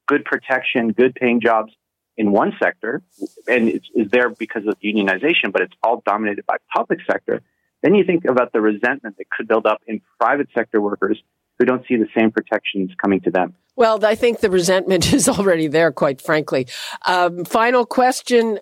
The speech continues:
Speaker 2: to you, and that is, uh, could part of the election of a woman, the first ever woman, be that, uh, you know, i-, i-, they're coming out of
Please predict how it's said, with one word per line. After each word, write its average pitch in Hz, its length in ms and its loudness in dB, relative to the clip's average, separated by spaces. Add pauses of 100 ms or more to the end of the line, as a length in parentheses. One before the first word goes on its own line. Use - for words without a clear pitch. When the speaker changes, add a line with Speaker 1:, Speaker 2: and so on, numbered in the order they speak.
(160)
Speaker 2:
to 233 220 -2
you, 214 600 4
and 196 460 -2
that 196 460 0
is, 208 360 2 (420)
uh, 202 260 4 (580)
could 247 180 0
part 262 240 0
of 254 120 -6
the 254 100 2
election 226 640 2
of 180 160 -2
a - 20 0
woman, 175 340 2
the 202 100 0
first 190 340 2
ever 180 180 2
woman, 180 400 2
be 175 280 4
that, 170 380 0
uh, 170 440 4
you 185 180 2
know, 170 280 4 (120)
i-, 165 440 4
i-, 180 120 4
they're 170 240 2
coming 190 320 0
out 196 140 0
of 190 200 -6